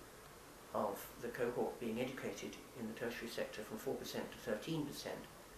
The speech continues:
had been enacted, and the new universities were being set up, and as perhaps you remember, there was a big clean-out of people from Oxford and Cambridge in mid-career who went to start departments in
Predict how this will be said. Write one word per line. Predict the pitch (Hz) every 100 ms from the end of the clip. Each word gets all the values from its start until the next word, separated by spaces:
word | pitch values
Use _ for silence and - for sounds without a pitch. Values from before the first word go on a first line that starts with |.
| - -
had | 165 165
been | 127 110 107
enacted, | 107 - - 113 - - -
and | 123
the |
new | 120 147
universities | 131 101 98 - -
were |
being | 107 101
set | - 110 104
up, | 175 151 -
and | 120 120
as | 117
perhaps | 120 131 - 113
you |
remember, | 113 170 - 101 - - - -
there | 143
was | 143
a | 147
big | 180 175
clean-out | - 226 254 85 - - -
of | 120 -
people | 147 - 110
from | 113 117
Oxford | - - -
and | 127
Cambridge | 120 123 110 110
in | 117
mid-career | 120 120 - 156 185 120 - - - -
who | 160
went | 127 120 -
to | 117
start | - 120 107 -
departments | 117 - 180 - 110 - - - - - - -
in | 123 113